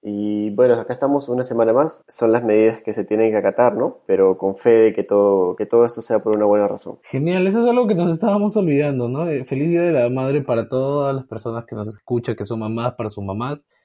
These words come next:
Speaker 2: Y para ustedes también, chicos. Y para no hacerla más larga con, eh, todo lo que viene para el podcast,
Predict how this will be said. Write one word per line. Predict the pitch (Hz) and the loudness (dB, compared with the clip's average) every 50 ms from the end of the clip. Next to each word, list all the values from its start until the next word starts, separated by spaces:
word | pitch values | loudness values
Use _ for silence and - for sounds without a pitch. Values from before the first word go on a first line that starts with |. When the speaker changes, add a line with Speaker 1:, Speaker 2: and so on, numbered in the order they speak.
| _ _ - | _ _ -12
Speaker 2:
Y | 127 | -6
para | - 123 123 | -4 -4 -4
ustedes | 127 - 147 131 131 | -2 -2 -2 -2 -2
también, | - 127 127 131 135 131 | -4 -6 -6 -6 -8 -6
chicos. | - 156 - - 196 220 220 - _ _ _ | -8 -8 -4 -4 -4 -4 -4 -8 _ _ _
Y | - 269 277 | 0 0 2
para | 233 247 269 233 226 | 2 2 2 2 2
no | 233 254 | 2 2
hacerla | 285 285 262 233 254 254 240 | 2 2 2 2 2 2 2
más | 208 208 208 208 185 | 2 2 0 0 2
larga | 190 185 175 165 156 160 147 | 2 2 2 2 0 0 0
con, | - 151 143 135 131 127 127 | -2 -4 -4 -2 -4 -4 -4
eh, | 117 110 - _ _ _ | -6 -8 -10 _ _ _
todo | _ 180 175 180 180 | _ 0 2 2 2
lo | 170 165 143 | 2 0 0
que | - 139 | 0 0
viene | 139 139 139 143 | 0 2 0 -2
para | 135 139 127 | 0 0 0
el | 120 123 120 | 0 0 -2
podcast, | - 147 143 139 _ _ 180 190 190 - _ | -2 -4 -4 -4 _ _ -4 -4 -4 -4 _